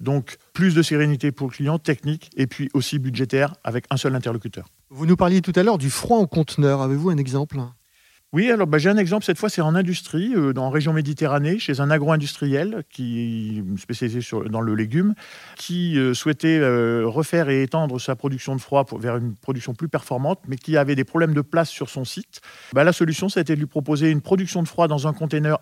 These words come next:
Speaker 1: extérieur à son site, que nous avons préparé à l'avance, et puis ensuite installé, euh, sur site, mais à l'extérieur du bâtiment, ce qui lui a permis d'optimiser son espace exclusivement pour son process de production.
Speaker 2: Vous proposez également des contrats de performance énergétique, des C P E.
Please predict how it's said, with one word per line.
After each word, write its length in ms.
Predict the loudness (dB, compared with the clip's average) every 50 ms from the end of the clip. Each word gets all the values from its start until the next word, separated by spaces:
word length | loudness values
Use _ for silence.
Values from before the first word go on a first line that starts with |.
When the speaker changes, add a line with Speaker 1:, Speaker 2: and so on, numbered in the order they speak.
| _
Speaker 1:
extérieur 680 | -4 -4 -4 -2 -2 0 0 0 0 0 0 -2 -4 _ _ -4
à 320 | -2 0 0 0 0 -2
son 160 | -2 -6 -8
site, 360 | -10 -10 -10 -10 -12 -14 -18 -20 -20 -20 -20 -20 -20 -16 _
que 80 | -6
nous 220 | -6 -4 -4 -2 -2
avons 400 | -2 -2 -2 -4 -2 -2 -4 -4
préparé 360 | -4 -4 -4 -4 -2 -2 -2
à 40 | -2
l'avance, 500 | -2 -2 -2 -4 -4 -6 -8 -10 -12 -10 -8
et 200 | -6 -6 -6 -6
puis 220 | -8 -6 -6 -4
ensuite 360 | -4 -4 -6 -10 -10 -8 -6 -6 -6 -4
installé, 540 | -4 -4 -4 -2 -2 -2 0 0 0 -2 -2
euh, 100 | -2 -4
sur 240 | -6 -8 -10 -12 -10
site, 220 | -10 -12 -12 -8
mais 160 | -8 -6 -6 -6 -8 -10 -8
à 80 | -6
l'extérieur 380 | -6 -6 -4 -2 -2 0 0 0
du 80 | 0 0
bâtiment, 400 | -2 -2 -2 -2 -2 -2 -2 -4
ce 80 | -6
qui 80 | -6 -4
lui 80 | -4
a 20 | -4
permis 220 | -4 -4 -4 -2
d'optimiser 480 | -2 -2 -2 -2 -4 -4 -2 -2 -4 -4 -4
son 160 | -2 -2 0
espace 440 | 0 0 0 0 0 0 0 -4 -6 -6
exclusivement 460 | -6 -4 -4 -4 -4 -2 -2 -2 -4
pour 140 | -6 -8 -10
son 120 | -10 -8
process 260 | -8 -6 -6 -6 -6
de 60 | -6 -8
production. 380 | -8 -10 -12 -12 -14 -18 -20 -20 _ _ _ _ _
Speaker 2:
Vous 320 | -6 -2 2 4 4 4 4
proposez 440 | 4 2 6 6 6 8 8 6
également 340 | 6 8 8 8 8 8 6
des 100 | 6 6
contrats 260 | 4 4 2 2 2
de 60 | 0 0
performance 540 | -2 -4 -2 0 0 0 2 0 0 0
énergétique, 160 | 0 2 2 0
des 420 | 0 -2 -2 -4 -4 -4 -2 -2
C 220 | -2 2 2 2
P 180 | 4 4 4 4
E. 180 | 4 2 0